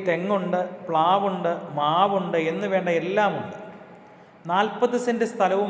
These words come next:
വീടെന്ന് പറഞ്ഞാൽ നല്ല നിരന്ന ഭൂമിയാണ്, നല്ല ജലലഭ്യതയുള്ള സ്ഥലമാണ്. ഈ നാൽപത് സെന്റ് സ്ഥലത്തിൻ്റെയും ബാക്ക് സൈഡ് എന്ന് പറഞ്ഞാൽ മനോഹരമായൊരു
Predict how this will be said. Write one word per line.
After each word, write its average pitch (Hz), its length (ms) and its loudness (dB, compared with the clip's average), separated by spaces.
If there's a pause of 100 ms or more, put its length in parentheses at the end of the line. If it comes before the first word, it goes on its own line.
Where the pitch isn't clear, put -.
വീടെന്ന് 202 380 0
പറഞ്ഞാൽ 180 360 0
നല്ല 170 140 -2 (160)
നിരന്ന 185 360 -2 (120)
ഭൂമിയാണ്, 156 420 -2 (760)
നല്ല 190 160 0 (160)
ജലലഭ്യതയുള്ള 196 880 2 (500)
സ്ഥലമാണ്. 151 540 0 (920)
ഈ 202 80 -2 (160)
നാൽപത് 220 500 2 (100)
സെന്റ് 233 260 2
സ്ഥലത്തിൻ്റെയും 196 720 -2
ബാക്ക് 175 300 0
സൈഡ് 208 240 0 (120)
എന്ന് 180 180 -4
പറഞ്ഞാൽ 165 400 -2 (140)
മനോഹരമായൊരു 175 920 -2